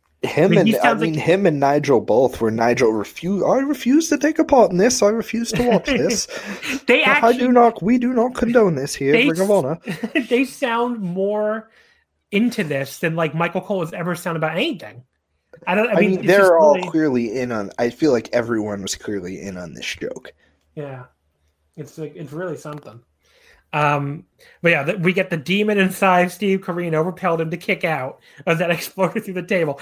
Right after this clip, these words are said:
Speaker 2: And then my favorite detail, Corino took a beer bottle that Matt Taven left at ringside. Excuse me? Why was Matt Taven coming out with beer <laughs> bottles?
Speaker 1: Um,
Speaker 2: I don't
Speaker 1: did,
Speaker 2: understand.
Speaker 1: oh, yeah, you did. I,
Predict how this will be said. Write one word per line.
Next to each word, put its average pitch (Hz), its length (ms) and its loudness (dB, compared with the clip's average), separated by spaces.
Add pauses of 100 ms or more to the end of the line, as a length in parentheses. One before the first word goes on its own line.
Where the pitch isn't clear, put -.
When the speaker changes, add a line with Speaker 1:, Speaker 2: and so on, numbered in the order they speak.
(160)
Speaker 2:
And 202 140 4
then 240 120 6
my 202 220 6
favorite 208 420 0
detail, 160 480 -6 (280)
Corino 254 600 0
took 262 240 -4
a 185 180 -2
beer 202 240 -2
bottle 226 480 2 (240)
that 185 280 0
Matt 170 480 0
Taven 202 560 -2
left 190 280 -2
at 180 100 -8
ringside. 208 720 -4 (800)
Excuse 226 520 -2
me? 403 400 -2 (520)
Why 294 200 6
was 370 140 4
Matt 262 180 2
Taven 302 300 0
coming 262 240 0
out 285 100 -2
with 247 120 -4
beer 277 200 0
<laughs> - 80 -14
bottles? - 640 -8 (240)
Speaker 1:
Um, 143 460 6
Speaker 2:
I - 40 4
don't 131 220 2
Speaker 1:
did, 131 80 4
Speaker 2:
understand. 143 160 2 (160)
Speaker 1:
oh, 175 60 6 (100)
yeah, 151 120 0
you 147 240 -2
did. 156 200 0 (100)
I, 131 160 2